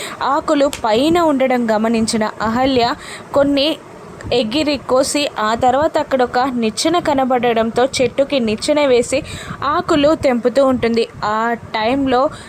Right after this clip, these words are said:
నిచ్చెన స్లిప్ అవుతుంది. నిచ్చెనతో సహా అల్-, అహల్య కింద పడే టైంలో ఒక ముత్తైదు, అమ్మవారి ఉపాసకురాలు వచ్చి నిచ్చెన కింద పడకుండా పట్టుకుంటుంది. "ఏం కాదమ్మా,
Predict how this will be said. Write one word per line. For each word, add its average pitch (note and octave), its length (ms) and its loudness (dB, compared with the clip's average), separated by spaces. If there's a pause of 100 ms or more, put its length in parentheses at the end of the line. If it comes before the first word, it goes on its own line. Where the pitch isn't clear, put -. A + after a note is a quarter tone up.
(120)
నిచ్చెన C#4 420 2
స్లిప్ C4 360 0
అవుతుంది. C4 480 2
నిచ్చెనతో C4+ 580 0
సహా B3+ 460 -2
అల్-, A3 420 -4
అహల్య B3+ 440 0
కింద A3+ 300 -2
పడే A#3 340 2
టైంలో B3 600 0 (120)
ఒక E3+ 160 -2
ముత్తైదు, G#3+ 720 0 (480)
అమ్మవారి B3 540 2 (100)
ఉపాసకురాలు A#3+ 760 0
వచ్చి G#3+ 500 -2
నిచ్చెన A#3 380 0
కింద A#3+ 280 -2
పడకుండా C4 540 0
పట్టుకుంటుంది. A3+ 760 -2 (420)
"ఏం A3+ 180 0
కాదమ్మా, A3+ 500 0